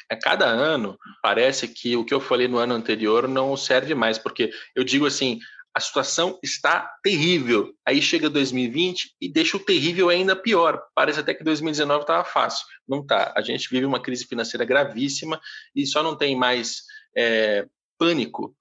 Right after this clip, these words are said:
porque o dirigente não é muito afeito a falar a verdade e porque na imprensa a gente discute muito mais arbitragem, né, o gol impedido, essas, essas bobeiras, do que coisas que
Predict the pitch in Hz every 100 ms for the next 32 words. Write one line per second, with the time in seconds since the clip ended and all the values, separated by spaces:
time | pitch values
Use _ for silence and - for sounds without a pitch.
0 | - 143 - 127 127 143 139 139 139 143
1 | 151 - 135 123 120 120 120 120 113 -
2 | 123 113 117 107 - 113 107 - 117 110
3 | 110 110 117 131 160 160 175 - 320 339
4 | - 185 180 180 - _ 190 175 143 139
5 | 143 143 143 - 135 - 135 135 120 120
6 | 120 120 113 110 - 104 117 110 104 110
7 | 110 104 101 104 - 101 - - - 131
8 | 131 117 135 131 - 127 113 127 131 120
9 | 113 113 110 - - 117 135 120 - 123
10 | 123 113 123 117 113 117 127 127 - -
11 | 127 120 - 123 123 120 131 123 123 135
12 | 135 - 139 135 139